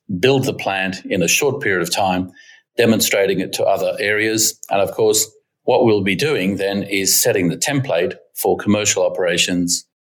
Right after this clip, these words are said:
in any part of the world. And plastic films are used universally in every, every big city. You'll see lots and lots of plastic film. And if we can create a food grade material in a small modular operation,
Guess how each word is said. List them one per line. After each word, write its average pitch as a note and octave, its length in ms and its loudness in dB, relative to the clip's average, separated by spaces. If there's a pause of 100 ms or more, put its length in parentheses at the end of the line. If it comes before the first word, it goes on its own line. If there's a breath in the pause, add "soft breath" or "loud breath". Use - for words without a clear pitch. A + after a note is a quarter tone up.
(120)
in G2 240 0
any G#2+ 200 0
part F#2+ 280 0
of F2 40 0
the F2+ 80 0
world. F2 440 -2 (500)
And - 300 -2 (480)
plastic D3+ 320 2
films A2 340 0
are G2+ 240 0
used G#2 600 2 (480 soft breath)
universally A#2+ 840 2
in G#2 260 -4
every, A2 560 0 (200)
every A#2+ 240 0
big G2+ 180 0
city. F#2 500 -2
You'll G2 140 -2
see F#2+ 240 0
lots - 280 -2
and G2+ 80 -2
lots F#2 140 -4
of - 80 -16
plastic - 340 -4
film. F2 420 0 (400 loud breath)
And - 100 4
if F#2 100 -2
we C3 120 2
can C3 100 -6
create G2 540 0 (120)
a - 40 -8
food C3 260 2
grade F#2 240 2
material F#2 580 -2 (440 loud breath)
in G2 100 2
a F2 160 2
small A#2 640 0
modular G2+ 440 0
operation, G2 720 0